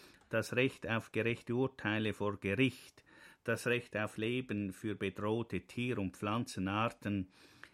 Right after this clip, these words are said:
dem sich auszusetzen ist anstrengend und lässt uns bisweilen an dem Schöpfer von Himmel und Erde verzweifeln.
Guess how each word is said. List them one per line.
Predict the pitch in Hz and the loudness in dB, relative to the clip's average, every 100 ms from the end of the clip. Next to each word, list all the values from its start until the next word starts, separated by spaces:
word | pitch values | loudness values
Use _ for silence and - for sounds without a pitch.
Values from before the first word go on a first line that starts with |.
| _ _ _ - | _ _ _ 2
dem | 127 143 | 4 4
sich | 135 120 - | 2 -4 0
auszusetzen | 117 135 - - 117 - 127 - 127 | 2 2 0 -4 -2 0 0 0 -2
ist | 120 107 - | 0 0 0
anstrengend | 110 127 139 - 131 135 147 147 | 2 4 2 0 0 2 2 2
und | 131 110 | 2 0
lässt | 98 117 - | 2 0 0
uns | 110 107 - | -4 -4 -4
bisweilen | 123 123 113 117 120 113 | -8 -4 -2 -2 -2 -2
an | 110 107 | -2 -2
dem | 98 98 | -2 -4
Schöpfer | - 110 - 107 | -2 -2 -2 -8
von | - 90 92 | -6 -2 0
Himmel | 110 117 98 | 0 0 0
und | 95 92 | 0 2
Erde | 98 110 90 | 0 0 -2
verzweifeln. | 85 - - 113 120 - 90 73 | -4 -6 2 4 4 2 -6 -10